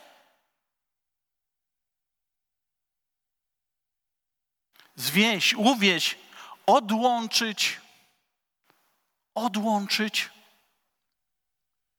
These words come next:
Mówi podzielić, to tłumaczenie też mówi, podzielić.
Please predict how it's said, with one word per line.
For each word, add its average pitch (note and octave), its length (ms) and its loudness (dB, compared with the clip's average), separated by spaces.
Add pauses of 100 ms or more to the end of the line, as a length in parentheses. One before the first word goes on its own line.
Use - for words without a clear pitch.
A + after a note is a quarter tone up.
(120)
Mówi G3 240 4
podzielić, A#3+ 1080 0 (120)
to A#3 100 0
tłumaczenie G#3 580 0
też G3 220 -2
mówi, G3 360 -6 (920)
podzielić. A3+ 840 2